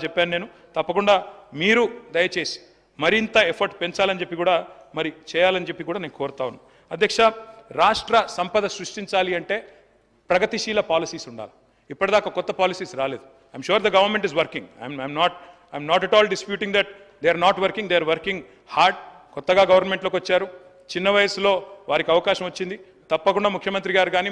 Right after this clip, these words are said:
మంత్రులు కానీ కష్టపడుతున్నారు, మంచి పాలసీలు తెండి, we welcome it. Skill University అన్నారు, we'll welcome it. అదే మాదిరిగా పురోగమన, ప్రోగ్రెసివ్ పాలసీస్ తెండి, ప్రగతిశీల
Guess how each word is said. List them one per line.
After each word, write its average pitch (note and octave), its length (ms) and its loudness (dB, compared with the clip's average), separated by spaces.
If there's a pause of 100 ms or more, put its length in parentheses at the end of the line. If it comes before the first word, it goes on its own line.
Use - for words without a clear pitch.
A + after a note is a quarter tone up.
మంత్రులు F3 300 -6
కానీ F#3 200 -4
కష్టపడుతున్నారు, F#3+ 600 -2 (340)
మంచి A3 260 -2
పాలసీలు A#3+ 380 4
తెండి, G3 200 -2 (160)
we D#3 140 -6
welcome F3+ 280 -2
it. - 60 -20 (340)
Skill G#3 260 -2
University G#3 400 0
అన్నారు, G3+ 220 -2 (160)
we'll D3+ 220 -2
welcome D#3+ 260 0
it. - 60 -10 (360)
అదే G#3 200 6
మాదిరిగా A3+ 340 4 (560)
పురోగమన, A#3 440 8 (1000)
ప్రోగ్రెసివ్ G#3+ 460 2
పాలసీస్ G3+ 360 0
తెండి, F3 200 -4 (120)
ప్రగతిశీల G3+ 520 -2